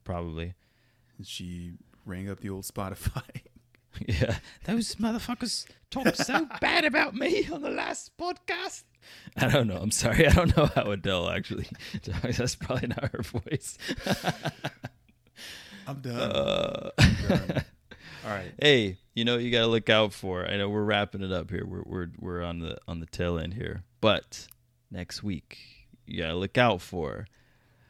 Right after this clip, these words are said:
Speaker 1: the random snack of the week.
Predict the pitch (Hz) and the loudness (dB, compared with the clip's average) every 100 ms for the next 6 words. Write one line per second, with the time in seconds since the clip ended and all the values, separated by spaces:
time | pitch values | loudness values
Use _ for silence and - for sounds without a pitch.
0 | _ _ - 131 127 156 147 127 120 117 | _ _ 4 6 8 6 4 4 6 6
1 | 117 135 143 - 190 185 196 170 165 165 | 6 4 0 0 4 2 2 2 0 0
2 | 214 226 226 139 - - - | 0 0 0 0 -6 -6 -6